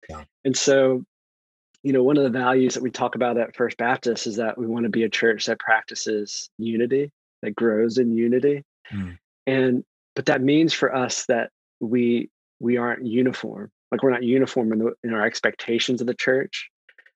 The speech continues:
Speaker 2: Uh, we're not uniform in what it,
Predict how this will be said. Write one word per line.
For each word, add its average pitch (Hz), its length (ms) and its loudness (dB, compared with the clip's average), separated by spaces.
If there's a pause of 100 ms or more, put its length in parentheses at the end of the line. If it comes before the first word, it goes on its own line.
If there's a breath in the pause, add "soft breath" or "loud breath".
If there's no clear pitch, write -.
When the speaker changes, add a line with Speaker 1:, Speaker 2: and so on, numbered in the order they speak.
(140)
Speaker 2:
Uh, 113 400 2 (600)
we're 127 160 2
not 123 220 2
uniform 131 720 4
in 123 140 -4
what 117 140 0
it, - 120 -6